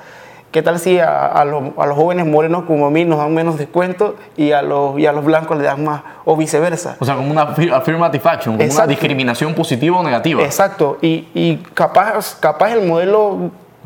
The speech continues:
Speaker 1: sea correcto, pero básicamente al, al, no es socialmente aceptado. Entonces es donde entra el, el tema de la ética o el tema de cómo el machine learning está aprendiendo,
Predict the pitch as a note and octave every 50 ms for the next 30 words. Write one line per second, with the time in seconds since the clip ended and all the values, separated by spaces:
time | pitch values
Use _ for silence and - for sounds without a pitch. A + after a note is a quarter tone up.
0 | A2 - - - F#3+ G#3+ A3+ - F#3+ F3 E3 A#3 B3 - - F#3+ D#3 C#3+ D#3+ D3+
1 | D3+ D3 D3 D3+ E3+ F3 G#3+ F3+ F#3+ F3 F3 F3 F3+ F3+ G3 F#3 F#3 - E3 D#3
2 | D3+ D#3 D#3+ E3 E3+ F3 E3 - F3+ - - G3 F#3+ F#3 F#3+ F#3+ F#3 F3 F#3+ F3+
3 | F3 - D#3 - - - E3+ D#3+ C#3+ C3 - - - - - - E3 D#3 - E3
4 | E3 D#3+ F#3+ F#3 E3+ E3 E3 E3 D#3+ - F3 F3 F3 E3+ E3+ E3+ D#3+ D3+ D3 D3
5 | - E3+ E3 E3 E3+ F3 E3 D#3 D3 C#3+ C#3 C#3+ E3+ F3 - E3 C#3 C3+ C3+ B2
6 | - - - - - - - D3 C#3+ C#3 C#3+ D#3+ D#3 F3 F3+ E3 D#3+ D#3+ - -
7 | F#3 F#3+ F#3+ F#3+ F#3+ F#3+ F#3 F3+ F3 F3+ - F3 F3 F3 F3+ F3+ F3+ E3+ D#3 D3
8 | - - D#3 D#3 D3+ D#3 D#3 D3 D#3+ E3 F#3 F3+ D#3 C#3+ B2+ B2